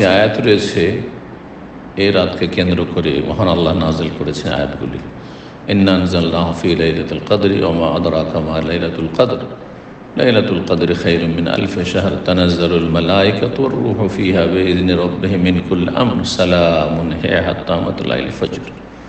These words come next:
নিঃসন্দেহে আমি কোরআন নাযিল করেছি কদরের রাত। কদরের রাত সবাই জানে যে সেটা রমজানে, জি, শাবানে নয়।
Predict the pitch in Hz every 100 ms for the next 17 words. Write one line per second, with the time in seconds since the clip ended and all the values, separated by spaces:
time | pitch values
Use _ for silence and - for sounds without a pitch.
0 | - - - - - - - - - 104
1 | 107 - 113 113 110 107 110 104 104 101
2 | 98 101 - 110 98 - 110 - 107 104
3 | 92 78 71 - - - - - - -
4 | - - - - - - - - - -
5 | 120 120 123 113 113 110 - - 135 98
6 | 92 85 82 - - - - - - -
7 | - - - - - 120 117 131 135 120
8 | 107 92 82 76 - - - - - -
9 | - - 80 62 - - - - - -
10 | - - - - - - - 113 98 95
11 | 95 95 -